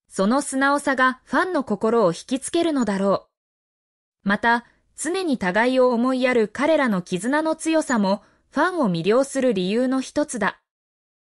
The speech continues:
動画の中で、岸さんがフレームアウトしそうになると、すかさず神宮寺さんが彼を引き寄せるシーンがあった。そんな何気ないやりとりからも、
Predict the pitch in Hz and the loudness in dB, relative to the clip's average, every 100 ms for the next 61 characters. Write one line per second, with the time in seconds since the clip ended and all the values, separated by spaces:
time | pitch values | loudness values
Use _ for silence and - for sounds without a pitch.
0 | _ _ - 196 285 294 302 302 311 277 | _ _ -2 2 4 4 0 0 0 0
1 | 202 208 - _ _ - 320 - 320 262 | 2 0 -2 _ _ -12 -10 -4 -2 0
2 | 214 175 170 185 285 320 320 339 330 175 | 0 0 0 0 0 0 0 0 0 -4
3 | - 214 269 254 196 185 202 - 165 _ | -4 -2 0 2 2 0 -2 -4 -6 _
4 | _ _ - - 302 330 320 302 240 302 | _ _ -10 -2 0 0 0 -2 -2 -2
5 | 302 311 285 285 285 277 277 285 294 349 | 0 -2 -2 -2 -2 0 0 0 0 2
6 | 294 202 - 269 311 330 302 226 - 269 | 2 0 -4 -2 -2 0 0 0 -2 0
7 | 262 190 170 190 - 185 - _ _ _ | 0 0 -2 -6 -4 -4 -6 _ _ _
8 | _ _ _ _ _ _ _ 196 247 302 | _ _ _ _ _ _ _ -2 0 2
9 | 294 214 247 285 330 339 294 220 208 240 | 2 2 0 0 0 0 0 0 0 0
10 | 262 247 214 214 190 196 | 0 0 0 0 0 -2